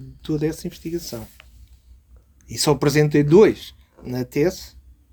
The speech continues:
dos oito, por causa disso. Eh, o digital é muito bonito, mas, eh,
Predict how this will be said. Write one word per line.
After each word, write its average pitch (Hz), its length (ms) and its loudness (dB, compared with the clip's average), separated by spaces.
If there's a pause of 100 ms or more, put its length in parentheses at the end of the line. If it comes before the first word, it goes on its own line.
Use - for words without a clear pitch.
(120)
dos 127 260 -6
oito, - 400 -2 (760)
por - 100 -20
causa 160 280 -6
disso. 156 360 -10 (2000)
Eh, 143 500 4 (320)
o 156 140 0
digital 170 680 4
é 147 40 8
muito 165 280 -2
bonito, 170 600 -2 (580)
mas, 147 800 0 (640)
eh, 139 640 -2